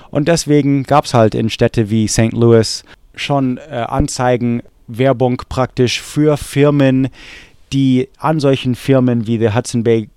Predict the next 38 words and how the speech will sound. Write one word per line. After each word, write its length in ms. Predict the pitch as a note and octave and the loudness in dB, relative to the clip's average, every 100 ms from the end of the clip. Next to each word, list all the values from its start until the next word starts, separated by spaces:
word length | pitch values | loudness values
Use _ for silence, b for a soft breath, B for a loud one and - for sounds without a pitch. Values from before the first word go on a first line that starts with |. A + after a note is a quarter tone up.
| - | -12
Company 480 | A#2+ A#2 A2+ G#2+ A2 | -6 -4 -4 -4 -2
oder 120 | G#2 | -4
the 100 | A2 | -4
American 540 | G#2+ A2+ A2+ A2 A2 | -2 0 0 0 -4
Northwest 560 | G#2+ G#2+ - A2 - - | -4 -4 -2 -2 -2 -6
Company 420 | A#2 A2 G#2+ G#2+ | -6 -4 -2 -2
oder 220 | G2+ G2+ | -2 -2
wie 100 | G#2 | -2
sie 140 | G#2 G#2 | -2 0
alle 140 | G2+ | 0
hießen, 480 | F#2 A2 G2+ G#2+ G#2 B B B B | 0 -2 -2 -4 -6 B B B B
für, 560 | - - - A#2 A2 A2 | -18 -10 0 2 4 2
also 200 | A2 G2+ | -2 -6
s-, 200 | F#2 G2+ - | -10 -16 -16
sucht 460 | A#2 C3+ C#3+ - | -4 -4 -4 -4
bis 220 | C3+ - | -4 -2
zu 180 | - B2+ | 0 0
hundert 400 | A#2+ A#2+ A2 - | 0 2 0 2
Mann 280 | C#3 C#3+ C#3+ | 2 2 0
für 260 | - A#2+ B2 | 0 -2 0
a-, 160 | B2+ - | -6 -4
für 180 | B2 | -2
bis 280 | G#2+ C3 - | 2 0 -2
zu 140 | - A2+ | -8 -6
drei 280 | - A2+ | -2 0
Jahre 600 | A#2+ A2+ A#2+ B2+ B2+ C3 - - - | 2 4 4 4 4 2 0 -14 -8
und 120 | A#2 | 0
dann 180 | A#2 A2+ | 2 2
soll 160 | A#2 A2+ | 2 0
man 180 | A2+ G#2+ | -2 -2
sich 180 | A2 | -4
so 140 | - A2+ | 0 0
und 140 | A2+ | 2
so 340 | A2 G#2+ G#2 G2+ - | 0 -2 -4 -8 -8
in 260 | G#2+ G2 - - | -6 -6 -10 -12
Saint 240 | - A2 | -4 -2
Louis 260 | G#2+ G#2 F#2+ | 0 0 0
anmelden. 540 | B2 A2+ F#2 F2+ F2 | 0 0 0 -2 -6